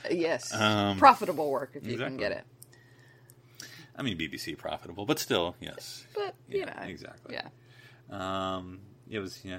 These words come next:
Speaker 2: and like you said, interesting to hear. And, and then Russell, I mean, from a story writing standpoint, it was, you know, and you never know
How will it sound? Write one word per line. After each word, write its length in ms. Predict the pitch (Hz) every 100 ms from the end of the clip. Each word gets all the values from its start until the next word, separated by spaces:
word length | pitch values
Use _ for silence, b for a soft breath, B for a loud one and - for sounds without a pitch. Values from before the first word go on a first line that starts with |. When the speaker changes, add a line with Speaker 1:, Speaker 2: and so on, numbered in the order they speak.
| 95
Speaker 2:
and 120 | 92
like 100 | 92
you 60 | 90
said, 160 | - 87
interesting 340 | 85 - 95
to 60 | 87
hear. 180 | 90 - B B
And, 240 | 151 147 -
and 180 | 156
then 220 | 151 147 123
Russell, 400 | 127 120 117 110
I 80 | 110
mean, 240 | 110 98
from 240 | - 104
a 40 | 90
story 380 | - 101 92 87
writing 300 | 80 82 82
standpoint, 500 | 87 80 78 82 82
it 40 |
was, 240 | 80 - - -
you 140 | 87
know, 240 | 78 80 -
and 220 | 110 101
you 80 | 107
never 180 | 92 95
know 160 | 90